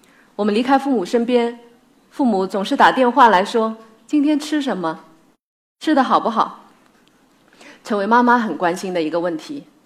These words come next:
那爸爸关心什么呢？爸爸关心的是你的事业成不成功，工作顺不顺利，而这些事情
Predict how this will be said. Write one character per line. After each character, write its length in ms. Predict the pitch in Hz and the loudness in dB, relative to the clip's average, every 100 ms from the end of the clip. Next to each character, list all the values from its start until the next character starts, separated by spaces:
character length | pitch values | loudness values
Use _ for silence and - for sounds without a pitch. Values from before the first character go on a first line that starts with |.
| _ _ _ _ | _ _ _ _
那 80 | 247 | -2
爸 160 | 254 330 | 4 4
爸 120 | 240 | 4
关 200 | 190 208 | 2 0
心 180 | 214 226 | -2 -4
什 140 | 214 | -4
么 100 | 175 175 | -6 -6
呢？ 180 | 180 185 _ _ _ _ _ _ _ _ _ - | -8 -12 _ _ _ _ _ _ _ _ _ -2
爸 100 | 233 | 2
爸 140 | 185 | 2
关 180 | 175 220 | 2 0
心 180 | 226 226 | -2 -2
的 80 | 196 | -2
是 360 | - 202 185 185 _ _ _ _ _ - | -2 -4 -4 -8 _ _ _ _ _ -12
你 120 | 185 | -10
的 100 | 165 | -8
事 240 | 190 294 | -6 -2
业 200 | 262 262 | 2 2
成 180 | 214 208 | 2 -4
不 40 | 208 | -8
成 260 | 226 208 | -8 -6
功， 380 | 214 233 240 240 _ _ _ | -2 -2 -4 -10 _ _ _
工 180 | 285 285 | 0 0
作 260 | 320 254 | 2 2
顺 220 | 220 330 | 2 -2
不 20 | 247 | -2
顺 260 | 320 208 | -2 -2
利， 220 | 160 151 - _ _ _ _ _ _ _ | -2 -8 -14 _ _ _ _ _ _ _
而 140 | - 170 | -6 -4
这 100 | 262 | -2
些 160 | 240 | 0
事 180 | 226 233 | 0 -2
情 300 | 220 196 160 | -10 -8 -10